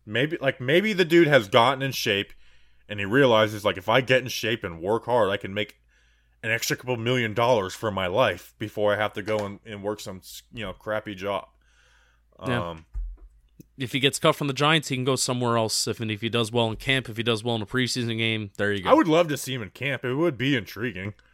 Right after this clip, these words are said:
Speaker 1: Like, we have Calvin Benjamin in camp. You know, it's like, okay, like, it doesn't hurt anything. Um,
Speaker 2: No.
Speaker 1: so I, I'm hoping they do sign him 'cause, like, let's,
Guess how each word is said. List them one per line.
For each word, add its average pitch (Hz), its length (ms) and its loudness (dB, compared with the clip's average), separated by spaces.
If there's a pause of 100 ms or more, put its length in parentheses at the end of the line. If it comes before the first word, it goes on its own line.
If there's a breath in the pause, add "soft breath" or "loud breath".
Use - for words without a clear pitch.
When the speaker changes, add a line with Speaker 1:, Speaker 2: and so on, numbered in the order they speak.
(160 soft breath)
Speaker 1:
Like, 95 200 -2
we 123 80 6
have 120 180 6
Calvin 120 380 0
Benjamin 101 340 2
in 85 100 -6
camp. 85 280 -10 (500)
You 98 80 -10
know, 85 240 -6
it's 104 120 -6
like, 98 160 0
okay, 95 380 0
like, 95 180 0
it 107 60 -4
doesn't 95 260 -2
hurt 98 240 0
anything. 80 360 -8 (720 soft breath)
Um, 85 200 -10
Speaker 2:
No. 110 140 -6 (100)
Speaker 1:
so - 160 -4
I, - 180 -2
I'm 180 100 2
hoping 156 340 2
they 104 120 -6
do 127 160 -2
sign 113 320 -4
him 107 80 -10
'cause, 101 220 -14
like, 92 160 -12
let's, 127 160 -4